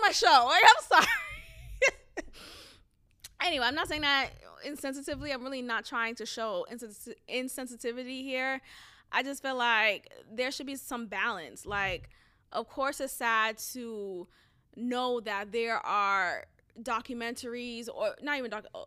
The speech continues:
a fictional show necessarily, you know, these actions or these actors acting out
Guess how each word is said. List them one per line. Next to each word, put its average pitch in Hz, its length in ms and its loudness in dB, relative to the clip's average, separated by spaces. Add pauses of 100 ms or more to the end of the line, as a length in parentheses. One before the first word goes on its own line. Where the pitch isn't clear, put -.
(180)
a 208 80 -6
fictional 302 380 -6
show 226 580 0
necessarily, 202 480 -8
you 202 100 -8
know, 190 100 -8
these 196 220 -12 (100)
actions 220 840 -6
or 233 120 -6
these 226 280 -10
actors 220 720 -6 (140)
acting 233 480 -4
out 202 400 -4